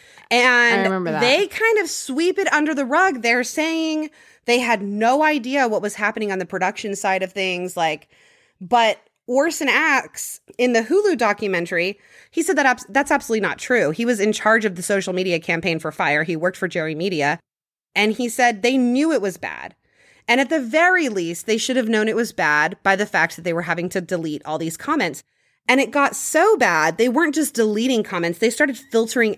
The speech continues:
Speaker 1: out any comments containing words like artist, fake, drop, info, information, lineup,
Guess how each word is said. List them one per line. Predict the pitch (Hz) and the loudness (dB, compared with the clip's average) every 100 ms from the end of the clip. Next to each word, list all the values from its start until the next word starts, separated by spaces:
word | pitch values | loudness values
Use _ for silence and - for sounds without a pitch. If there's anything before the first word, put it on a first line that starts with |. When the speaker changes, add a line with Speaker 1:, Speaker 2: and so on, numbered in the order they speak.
| - | -2
Speaker 1:
out | 185 185 - - - | 2 2 0 -8 -2
any | 214 269 | 0 0
comments | - 277 285 202 156 - | -2 -2 0 0 -2 -6
containing | - 220 240 233 226 | -4 -2 0 0 0
words | 196 196 185 | 0 -2 -4
like | 196 185 180 _ _ | 0 0 0 _ _
artist, | 208 233 208 117 - - - _ _ | 2 4 2 -2 -6 -16 -18 _ _
fake, | - - 240 233 190 143 - - _ _ _ 170 | -18 -6 0 2 0 -2 -14 -20 _ _ _ -12
drop, | 208 208 226 226 185 - - - _ _ | -4 2 4 4 2 -2 -12 -20 _ _
info, | 240 240 240 - 185 160 | 0 0 0 0 0 0
information, | 208 247 254 240 233 247 240 - 190 156 147 | -2 -2 -2 -2 0 0 -2 -2 -2 -2 -6
lineup, | 208 214 240 247 262 226 175 131 | -8 -4 2 2 2 0 0 -2